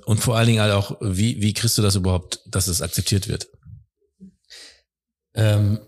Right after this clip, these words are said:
Speaker 2: <clears throat> also akzeptiert ist es insofern, weil wir die Schule ja zweitausendfünfzehn gegründet haben. Äh, wir hatten allerdings in der Zeit, äh,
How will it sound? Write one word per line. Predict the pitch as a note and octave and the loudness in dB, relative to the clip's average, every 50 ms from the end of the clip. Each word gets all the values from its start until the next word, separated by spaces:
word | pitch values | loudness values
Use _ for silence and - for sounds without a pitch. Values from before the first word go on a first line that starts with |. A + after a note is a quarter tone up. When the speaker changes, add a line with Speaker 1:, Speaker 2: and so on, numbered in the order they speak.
| _ _ | _ _
Speaker 2:
<clears throat> | - A3 G#3+ F#3 E3 C#3 A#2+ G#2+ F#2 - - - - _ _ _ | 2 4 4 6 6 6 4 4 2 -2 -6 -16 -20 _ _ _
also | G#2+ G#2 G#2 A2+ | -2 0 0 0
akzeptiert | - A2 - - - B2 A2 - - - B2 C#3 C#3+ - | 0 -2 -4 0 -2 -2 0 0 0 2 2 2 2 -2
ist | - - A#2+ A#2+ - | -4 -4 -2 -2 0
es | D3+ D3 C#3 - - - - - | 0 0 0 0 -2 -4 -4 -6
insofern, | - - - B2 A2 A2 G#2+ A2+ A#2 A#2 - C#3+ B2+ A#2+ A#2 | -10 -8 -2 -2 0 0 0 0 -2 -2 0 0 0 0 0
weil | A2 A2 A2 G#2+ G#2+ | 0 0 -2 -2 -2
wir | G#2+ | -2
die | G2+ G#2+ G#2 | -2 0 -2
Schule | - - - A#2 A#2 A2+ | -2 -2 -4 -2 -2 0
ja | G#2 G2+ G2+ G#2 G2+ G2+ G#2 | 0 0 0 0 -2 -4 -4
zweitausendfünfzehn | - - - A2 - - G#2+ G2+ G#2 G2 - - A#2 A#2+ - - - A#2 G#2+ G#2 G#2 G#2 G#2 | -6 -4 -4 -4 -2 -2 0 0 0 -2 0 0 -2 -2 -2 -2 -2 -2 0 0 0 0 0
gegründet | G2 G2 F#2+ G2 G2 A2 A2 G#2+ G2+ - - | 0 -2 -2 -2 0 0 0 0 -2 -4 -4
haben. | G2+ F#2 F#2+ G#2 B2 C3 C3+ B2+ - _ _ - - - - - - - - - - _ _ _ _ _ _ | -2 -2 0 0 2 0 0 0 -4 _ _ -16 -14 -12 -12 -12 -12 -14 -16 -20 -20 _ _ _ _ _ _
Äh, | - F#2+ F#2 F#2 F#2 | -4 -2 0 0 0
wir | F#2+ G#2 | 0 0
hatten | G#2+ - A2+ G2+ | 0 0 -2 -2
allerdings | F#2+ G2 G#2 G2+ G2+ G#2+ G#2+ G#2 - | -2 -2 -2 -2 0 0 0 0 0
in | A#2+ G2+ G2 | 0 0 2
der | G2+ G2 G2 | 0 0 0
Zeit, | G2 - - G#2+ G#2 G#2 G#2+ G#2 - - - - C#3 C3 B2+ - - | -2 -2 -2 -2 0 -2 -2 -2 -4 -4 -4 -6 -8 -16 -20 -18 -10
äh, | A2 F#2+ F#2+ F#2+ F#2+ | -6 -2 -2 -2 -2